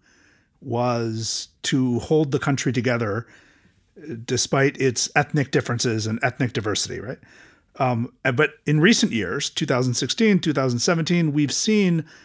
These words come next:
the military reinvigorate that fear, right? With its crackdown, its genocide against the Rohingya people in Rakhine State. So is this a continuation of the same idea, or is it some new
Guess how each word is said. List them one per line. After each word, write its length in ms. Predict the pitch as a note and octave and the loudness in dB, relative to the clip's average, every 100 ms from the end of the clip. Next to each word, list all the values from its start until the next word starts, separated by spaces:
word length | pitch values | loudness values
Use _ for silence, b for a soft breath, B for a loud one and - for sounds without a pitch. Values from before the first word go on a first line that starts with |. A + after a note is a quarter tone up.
| b b _ _ | b b _ _
the 80 | C#3+ | 2
military 840 | D#3+ F3+ - E3+ D#3+ D3+ C#3 B2 - - | 4 4 6 6 8 6 4 0 -6 -10
reinvigorate 960 | A#2+ A2+ D3+ F#3 D#3+ D3 D3 D3+ C3 B2 | -6 2 6 8 8 6 8 8 6 2
that 180 | A#2 - | -2 -4
fear, 460 | - B3 G#3 G#2 | 0 4 4 4
right? 300 | G2 A2 D3+ | 0 -2 -2
With 180 | C#3 - | -4 -2
its 220 | B2+ - - _ _ | -2 -4 -8 _ _
crackdown, 640 | - D3+ D#3 - C#3+ B2 G#2 | 0 2 4 4 2 2 -2
its 180 | G#2 - | -6 -6
genocide 640 | A#2+ C#3 F#3 - A#2 A2 | 2 4 6 4 0 -2
against 540 | G2+ A#2+ A2+ - - b b b | 0 -2 -2 -4 -8 b b b
the 220 | - A#2+ A2 | -6 -4 -2
Rohingya 460 | G#2 A#2+ E3 D3+ | 2 4 6 4
people 400 | A#2+ D3+ D3+ B2+ | 4 4 4 2
in 240 | A#2+ A#2+ A2+ | 2 0 0
Rakhine 500 | B2 A#2+ - A#2+ A2 | 0 0 2 0 0
State. 480 | - B2 F2+ - - B B | -2 -4 -6 -8 -14 B B
So 320 | - E3+ C#3+ - _ | -2 0 0 -4 _
is 200 | - D#3 | -2 2
this 220 | A#3 A3+ | 4 2
a 100 | - | 0
continuation 880 | - E3 G#3+ G#3+ D3 C3+ F3+ A#3 A3+ | 0 4 6 6 6 4 2 2 2
of 280 | A3+ E3+ D#3 | 2 0 0
the 100 | D#3+ | -2
same 380 | - D#3+ E3+ E3 | -2 0 0 2
idea, 420 | C#3 B2 G#3+ C4 | 2 2 4 4
or 160 | A3+ D#3 | 4 2
is 100 | C#3+ | 2
it 120 | C#3+ | 0
some 260 | E3+ D#3+ | 2 4
new 300 | D#3 F#3 F#3 | 4 4 2